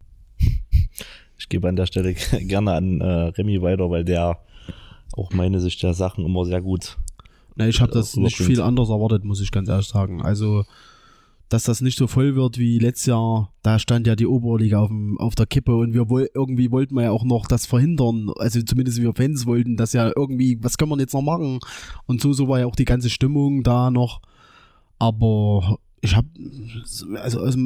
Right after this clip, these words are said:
Speaker 2: aus meiner Sicht ist das so, wie das sich das heute dargestellt hat, die Teilnahme, das Spiegelbild, so wie die Saison ist. Also, die, ich mein, hier der Herr Schröder hat's ja im letzten Podcast gesagt, dass die Zuschauerzahlen nicht so viel schlechter sind,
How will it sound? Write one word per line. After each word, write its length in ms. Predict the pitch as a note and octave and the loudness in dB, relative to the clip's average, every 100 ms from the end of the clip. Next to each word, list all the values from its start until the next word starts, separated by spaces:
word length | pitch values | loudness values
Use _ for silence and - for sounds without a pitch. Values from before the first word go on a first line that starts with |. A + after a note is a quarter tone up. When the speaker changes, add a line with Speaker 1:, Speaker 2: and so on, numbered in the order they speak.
| A#2+ | -2
Speaker 2:
aus 220 | E2 A2+ G#2+ | -2 -2 0
meiner 260 | C3+ G#3+ | 0 0
Sicht 220 | F#3+ - | -2 -4
ist 100 | D#3+ | -4
das 720 | D#3 C#3+ - - - - - - | -2 -4 -4 -6 -4 -6 -8 -10
so, 260 | D#3 D#3 D#3+ | -4 -2 0
wie 80 | D#3+ | 0
das 120 | D3+ | 0
sich 200 | D#3+ C3+ | -2 0
das 200 | C#3 - | 0 2
heute 260 | D#3 F#3+ F#3 | 0 0 0
dargestellt 480 | E3 E3+ D#3 E3 | -2 -2 -2 -2
hat, 320 | E3 E3 - C#3+ - | 0 -2 -6 -12 -4
die 140 | B2+ - | -2 2
Teilnahme, 600 | C3+ D#3 E3 D#3+ D#3 D3+ - - | 2 2 2 0 0 -2 -6 -6
das 120 | - A#2 | 0 0
Spiegelbild, 1080 | - D#3+ F#3+ G#3+ G3 D#3 D#3+ F3+ - - _ _ _ _ | 2 0 2 0 2 2 2 -2 -8 -20 _ _ _ _
so 240 | - D3+ D3 | -6 -2 0
wie 160 | D#3+ | 0
die 140 | D#3 D#3+ | 0 0
Saison 420 | D#3+ D#3 G#3 G3 | 0 0 0 0
ist. 220 | G#2+ - | 0 0
Also, 400 | G#2 A2+ A#2 A2+ - - - _ _ _ _ - | 0 2 2 0 -4 -12 -20 _ _ _ _ -18
die, 60 | - _ _ - _ | -18 _ _ -20 _
ich 240 | - A#2 B2 | -6 -2 0
mein, 360 | A#2+ A#2 A#2 | 0 0 0
hier 300 | A2+ A2+ A2+ | 0 2 2
der 460 | A2 G#2 G#2 G2+ G2 | 2 4 4 4 4
Herr 140 | G#2+ | 4
Schröder 460 | A2+ B2+ C3 C#3 A#2+ | 2 2 2 2 2
hat's 160 | B2+ C3 | 2 0
ja 160 | A#2 | 0
im 260 | D#2+ A2+ A2 | 0 -4 0
letzten 320 | A#2 - C#3 | -2 -2 -2
Podcast 560 | C#3+ D3+ - C3+ C3 - | 0 0 0 -2 -2 -4
gesagt, 340 | A#2 B2 B2 | -2 0 0
dass 120 | A#2+ | -2
die 100 | - | -2
Zuschauerzahlen 580 | A2 C#3 B2+ A#2 A2 A2+ | -4 0 0 2 2 2
nicht 160 | E3 - | 0 -2
so 100 | D#3 | -2
viel 120 | D#3 | -2
schlechter 300 | D#3 D3+ D3 | 0 -2 -2
sind, 460 | C#3+ D3 D3+ D3+ | 0 0 0 0